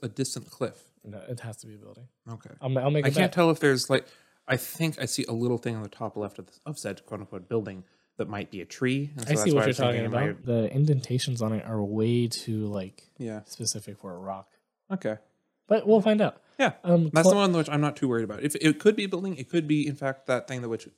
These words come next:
Speaker 1: we thought might be a lighthouse or might be some
Speaker 2: Oh,
Speaker 1: other interesting,
Speaker 2: true.
Speaker 1: it could
Speaker 2: Like,
Speaker 1: be
Speaker 2: like,
Speaker 1: that.
Speaker 2: south of that area.
Speaker 1: Yeah, yeah.
Speaker 2: Yeah, Clauncher is doing a little thing with his little claw. Very
Speaker 1: Mm-hmm.
Speaker 2: cute.
Speaker 1: Aw. I like, I love the animations that Pokemon do,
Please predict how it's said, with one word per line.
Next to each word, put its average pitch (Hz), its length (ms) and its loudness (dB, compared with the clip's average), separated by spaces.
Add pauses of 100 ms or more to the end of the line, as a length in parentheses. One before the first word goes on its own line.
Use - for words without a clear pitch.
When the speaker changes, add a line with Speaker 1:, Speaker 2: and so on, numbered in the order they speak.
(260)
Speaker 1:
we 120 80 -8
thought 113 260 -4
might 113 280 -8
be 127 80 0
a 123 80 4
lighthouse 123 420 -2
or 120 140 -4
might 107 200 -6
be 104 80 -16
some 107 200 -4
Speaker 2:
Oh, - 20 -8
Speaker 1:
other 92 120 -12
interesting, 104 280 -10
Speaker 2:
true. 117 120 -8
Speaker 1:
it - 60 -14
could 127 60 -4
Speaker 2:
Like, 131 140 6
Speaker 1:
be 127 80 -2
Speaker 2:
like, 127 120 4
Speaker 1:
that. - 40 -4
Speaker 2:
south 117 320 -2
of 113 80 -2
that 110 180 -2
area. 107 320 -6
Speaker 1:
Yeah, 110 80 -4
yeah. 95 120 -10 (520)
Speaker 2:
Yeah, 165 220 -2
Clauncher 143 400 -2
is 143 80 -2
doing 147 360 -4
a 147 40 -6
little 143 220 -6
thing 151 240 -6
with 147 160 -8
his 143 220 -10 (120)
little 160 180 -6 (180)
claw. 139 360 -12 (160)
Very 165 140 -10
Speaker 1:
Mm-hmm. 110 80 -8
Speaker 2:
cute. 156 240 -10 (280)
Speaker 1:
Aw. 120 220 -10 (460)
I 127 40 0
like, 165 300 2
I 190 60 6
love 190 200 6
the 196 140 4
animations 127 540 0
that 95 160 -6
Pokemon 104 320 -8
do, 98 260 -16